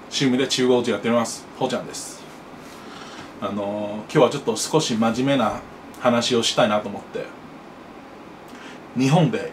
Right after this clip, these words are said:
一番尊敬してる人、えー、加藤純一、純さんが不倫したことについて、ちょっと後輩として、あのー、本音を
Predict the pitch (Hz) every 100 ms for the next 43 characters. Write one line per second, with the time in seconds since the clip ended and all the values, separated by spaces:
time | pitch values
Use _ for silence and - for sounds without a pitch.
0 | - - - - 135 127 120 - - -
1 | 135 127 131 123 - 127 123 - 156 -
2 | - - - - - - - - - -
3 | - - - 95 98 95 135 143 110 113
4 | 110 107 - - 110 143 147 113 104 107
5 | 147 - - - - - - - - -
6 | - - - - - - 135 147 147 156
7 | 147 139 127 104 104 80 - - - -
8 | - - - - - - - - - -
9 | - - 110 - - - - - - -
10 | - - - - - 147 147 135 135 131
11 | - 95 87 - - - - - - -
12 | - - - 101 101 98 92 98 95 -
13 | - - - - - - - - 147 139
14 | 135 135 156 -